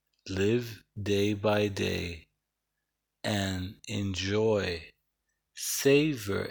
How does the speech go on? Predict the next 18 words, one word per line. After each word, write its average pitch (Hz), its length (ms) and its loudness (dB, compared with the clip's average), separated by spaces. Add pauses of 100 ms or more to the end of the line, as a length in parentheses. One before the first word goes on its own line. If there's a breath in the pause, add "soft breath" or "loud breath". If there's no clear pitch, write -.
every 123 480 0
moment 113 960 -2 (540)
that - 380 -4
you 107 80 -4
can. 82 640 -4 (1300 soft breath)
Whether 104 360 2
it's 104 320 -2
in 110 240 -4
only 123 500 0
that 113 260 0
half 104 480 0
an 107 120 -2
hour 107 440 2
that 107 240 -2
is 104 260 -6
good 107 340 -4
for 110 240 -2
you 107 520 -4